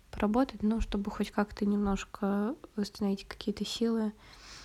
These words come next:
Хотя не сказать, чтобы я там упахивалась как-то жестко. Вот. А, но все равно сегодня сходила, погуляла пару часиков.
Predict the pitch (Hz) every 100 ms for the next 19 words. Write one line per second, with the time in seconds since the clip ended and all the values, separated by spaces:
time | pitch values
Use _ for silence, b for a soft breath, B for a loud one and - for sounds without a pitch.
0 | B B - - 208 196 196 196 202 196
1 | - 202 202 190 - 190 190 196 - 220
2 | 214 208 196 190 - - - - 190 202
3 | 190 - - - B B B B B B
4 | B B - - 226 196 190 185 - -
5 | - - - - - _ - - - -
6 | - _ - 208 208 202 196 196 202 208
7 | - 196 196 - 196 190 - - 190 202
8 | 196 190 - - 202 196 220 220 214 214
9 | 202 208 208 - 208 208 - - 214